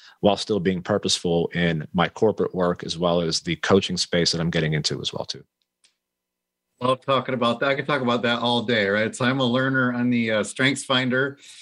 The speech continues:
Speaker 2: Uh, it's one of my top five out of the thirty-four in Strength Finder. And listeners, if you've never taken Strength Finder, I totally recommend it.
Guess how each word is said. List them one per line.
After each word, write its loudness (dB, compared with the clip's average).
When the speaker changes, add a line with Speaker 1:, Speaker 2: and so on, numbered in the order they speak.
Speaker 2:
Uh, 2
it's -8
one 2
of 0
my 2
top 0
five 0
out 2
of 4
the 0
thirty-four 0
in 0
Strength -2
Finder. 0
And -2
listeners, 0
if -6
you've 0
never 2
taken 0
Strength 0
Finder, 0
I 2
totally 0
recommend 0
it. 0